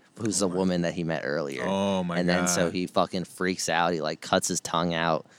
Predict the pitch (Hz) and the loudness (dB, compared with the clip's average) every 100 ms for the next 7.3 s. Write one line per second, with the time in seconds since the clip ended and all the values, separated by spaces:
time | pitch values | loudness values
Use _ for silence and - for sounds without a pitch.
0 | - 87 - 98 90 87 82 98 87 82 | -8 -8 -6 -4 -4 -4 -6 -6 -4 0
1 | 80 85 82 82 85 85 85 80 78 64 | 2 2 0 -6 -8 -4 -2 0 0 -2
2 | 80 87 85 - 92 90 87 80 85 85 | -2 -2 -4 -4 -2 -2 -6 0 4 6
3 | 87 90 - - - - - 107 87 - | 4 2 -4 -10 -12 -20 -8 -6 -6 -8
4 | - 98 90 - 98 87 85 87 85 - | -6 -4 -2 0 2 0 0 2 2 2
5 | - 120 113 85 80 78 90 92 - 95 | 0 2 4 2 0 -2 -2 -2 0 0
6 | 92 85 82 113 104 87 90 90 82 87 | 2 2 4 4 4 4 2 2 -4 -4
7 | - 90 85 | -4 -4 -6